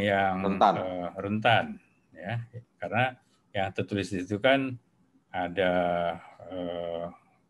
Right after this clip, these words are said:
Speaker 1: pertama memang petugas kesehatan, yang kedua adalah, eh, kalau saya nggak sa-, salah ingat, ada pemuka agama segala macam,
Speaker 2: Hmm.
Speaker 1: kemudian guru,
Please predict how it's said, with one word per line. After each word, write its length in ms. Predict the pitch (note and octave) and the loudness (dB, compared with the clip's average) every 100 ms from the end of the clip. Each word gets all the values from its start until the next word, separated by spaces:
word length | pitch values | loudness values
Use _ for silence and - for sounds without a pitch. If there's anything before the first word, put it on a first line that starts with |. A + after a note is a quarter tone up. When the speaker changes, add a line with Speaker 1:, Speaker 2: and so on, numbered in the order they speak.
| _ _ | _ _
Speaker 1:
pertama 480 | - G2+ F#2+ A2 A2+ | -8 0 2 4 4
memang 320 | G2+ G2 F#2 | 2 0 -4
petugas 320 | - F#2 - | -4 -4 -2
kesehatan, 640 | - - F#2+ G#2 A2 G#2+ G2 | -4 -2 -2 2 2 2 0
yang 140 | F2+ | -4
kedua 580 | G2+ F2+ F#2 G#2+ F#2+ F2 | -6 -4 0 2 2 0
adalah, 320 | F#2 F#2 - - _ _ _ _ _ _ - | 0 0 -2 -8 _ _ _ _ _ _ -4
eh, 760 | G2+ F#2 F2+ F2 F2+ F2+ F2+ F2 _ _ _ _ _ _ _ _ - _ _ | 0 2 2 0 0 0 -2 -4 _ _ _ _ _ _ _ _ -20 _ _
kalau 160 | - D#2+ | -12 -6
saya 140 | - F#2+ | -4 -2
nggak 160 | E2+ | -2
sa-, 240 | - F2+ E2 | -4 -10 -8
salah 240 | - F2+ | -6 -4
ingat, 240 | F#2 F2 | -2 -4
ada 160 | F2+ F#2 | -4 -4
pemuka 880 | - G2 F#2 - F#2 F#2 F#2 F2+ F#2 | -2 -2 -2 0 4 4 4 2 0
agama 880 | F#2 G2+ G#2 G#2 G2+ G2 F#2+ F#2+ - | -2 0 0 0 0 0 -2 -4 -8
segala 320 | G2+ F#2+ G2+ | -6 -2 0
macam, 400 | G2+ F#2 G2+ F#2+ | -2 0 -2 -2
Speaker 2:
Hmm. 240 | E2+ - - - | -8 -14 -20 -6
Speaker 1:
kemudian 480 | G#2 G2 F#2+ F#2 F#2 | -2 0 0 0 0
guru, 720 | G#2+ A2 G#2+ G#2+ G#2 G#2 | 0 2 4 2 2 0